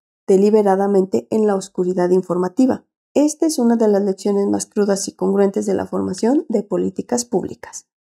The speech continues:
Entonces se habla mucho de la seguridad, pero no en referencia a la seguridad de la población. Esa es a lo sumo una preocupación marginal, sino más bien a la seguridad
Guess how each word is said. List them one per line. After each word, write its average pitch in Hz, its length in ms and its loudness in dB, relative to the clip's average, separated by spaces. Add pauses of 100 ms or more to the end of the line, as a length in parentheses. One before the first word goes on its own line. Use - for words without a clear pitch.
(300)
Entonces 320 560 4
se - 80 2
habla 240 220 6
mucho 240 320 2
de 247 80 4
la 214 140 2
seguridad, 214 640 0
pero 196 280 2
no 196 120 4
en 190 100 4
referencia 220 680 0
a 208 100 0
la 196 160 -2
seguridad 185 540 0
de 185 80 0
la 185 160 -2
población. 185 580 -2 (600)
Esa 208 440 2
es 214 160 0
a 240 80 0
lo 240 120 2
sumo 226 260 0
una 208 180 0
preocupación 185 540 -2
marginal, 202 580 0 (400)
sino 196 340 0
más 226 280 2
bien 233 420 2 (320)
a 202 140 2
la 196 160 -2
seguridad 202 640 0